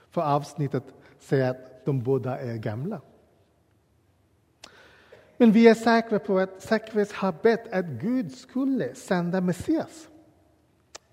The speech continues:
Gud skulle komma, eh, och rädda oss. Gabriel säger att Gud har hört och kommer att svara. Även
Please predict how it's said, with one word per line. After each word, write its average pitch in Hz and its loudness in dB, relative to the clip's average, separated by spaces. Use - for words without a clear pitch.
Gud 220 -2
skulle 269 0
komma, - -8
eh, 143 -2
och - -6
rädda 160 -2
oss. - -10
Gabriel 202 4
säger 202 0
att - -10
Gud 226 -2
har 165 -2
hört 160 -2
och 135 -8
kommer 139 -4
att 120 -6
svara. 95 -14
Även 131 -6